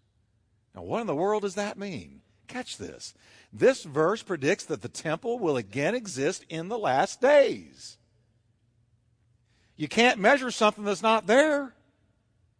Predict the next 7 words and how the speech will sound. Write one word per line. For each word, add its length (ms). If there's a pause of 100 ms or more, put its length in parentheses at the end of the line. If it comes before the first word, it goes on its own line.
(840)
Are 60
y'all 220
there? 400 (720)
I 80
know 120
you're 140
thinking. 420